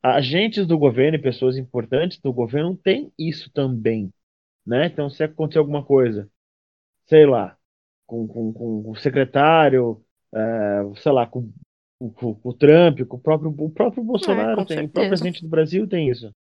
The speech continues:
Speaker 2: Uhum.
Speaker 1: Então, é normal que tenha esse disfarce, até mesmo porque, por conta do trânsito.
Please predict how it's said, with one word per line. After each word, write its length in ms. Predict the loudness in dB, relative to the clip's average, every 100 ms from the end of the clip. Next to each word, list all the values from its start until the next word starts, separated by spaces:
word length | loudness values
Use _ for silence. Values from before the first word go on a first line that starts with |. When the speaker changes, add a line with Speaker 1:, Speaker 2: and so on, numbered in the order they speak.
| _ _
Speaker 2:
Uhum. 340 | -4 -2 -4 -8 -12
Speaker 1:
Então, 320 | -4 0 0
é 80 | 0
normal 560 | 2 2 4 4 4 4
que 140 | 2
tenha 320 | -2 0 2 0 -2
esse 260 | -6 -4 -6
disfarce, 680 | -6 -10 0 2 2 0
até 120 | -2 2
mesmo 240 | 2 2
porque, 280 | -2 -4 -4
por 180 | -6 -4
conta 280 | -2 0
do 120 | 0 -2
trânsito. 760 | 0 2 4 0 -4 -6 -14